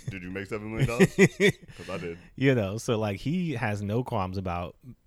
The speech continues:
Speaker 2: Kazam. Like, you know, he's, I don't, I was asking Cameron before, the idea of a Kazam royalty check seems like an absurd
Speaker 1: <laughs>
Speaker 2: thing, but I, I, he might still be getting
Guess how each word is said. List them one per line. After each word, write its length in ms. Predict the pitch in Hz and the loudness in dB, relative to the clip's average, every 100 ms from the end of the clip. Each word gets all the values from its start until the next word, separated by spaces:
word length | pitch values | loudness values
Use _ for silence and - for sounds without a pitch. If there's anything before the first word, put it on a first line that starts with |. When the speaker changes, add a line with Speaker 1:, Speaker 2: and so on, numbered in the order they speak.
| - | -8
Speaker 2:
Kazam. 520 | 113 90 82 82 95 | -6 -4 -6 -10 -10
Like, 340 | 95 80 82 - | -10 -10 -12 -14
you 200 | 113 101 | -10 -6
know, 180 | 90 82 | -6 -8
he's, 500 | 87 95 92 90 90 92 _ - _ _ - - - _ _ - - _ | -8 -8 -10 -12 -16 -20 _ -20 _ _ -20 -20 -20 _ _ -20 -20 _
I 140 | - 156 | -2 0
don't, 220 | 175 - | 0 -2
I 120 | 131 | -2
was 160 | 147 139 | -2 -2
asking 320 | 135 135 127 | -4 -6 -6
Cameron 320 | 127 120 110 | -4 -4 -4
before, 460 | 104 117 110 110 110 _ _ _ _ _ _ _ 127 | -6 -6 -4 -4 -6 _ _ _ _ _ _ _ -4
the 160 | 120 | -2
idea 520 | 110 104 123 160 147 - | -2 -2 0 0 0 -2
of 220 | 113 95 | -4 -2
a 120 | 92 | -4
Kazam 540 | - 104 95 101 92 | -2 -2 0 -2 -2
royalty 380 | 87 92 101 - | -4 -4 -4 -6
check 320 | 107 113 107 | -6 -6 -6
seems 340 | - 104 98 98 | -8 -6 -6 -4
like 220 | 101 92 | -4 -4
an 100 | 98 | -6
absurd 680 | 92 - - 101 101 104 117 _ - - | -6 -8 -4 -2 0 -2 -4 _ -10 -10
Speaker 1:
<laughs> 280 | _ _ - | _ _ -6
Speaker 2:
thing, 460 | 127 110 147 208 440 - - - 571 | -2 0 -2 -6 -8 -10 -12 0 4
but 220 | 117 - | 4 4
I, 280 | 110 107 101 - - | -4 -4 -6 -12 -12
I, 320 | 110 101 107 - | -6 -6 -6 -10
he 180 | 107 127 | -6 -4
might 340 | 120 110 131 123 | -4 -4 -6 -8
still 380 | - 123 120 117 | -8 -2 -2 -2
be 400 | 113 110 104 110 113 | -4 -4 -6 -8 -6
getting 540 | 120 113 107 104 98 | -4 -2 -2 -4 -6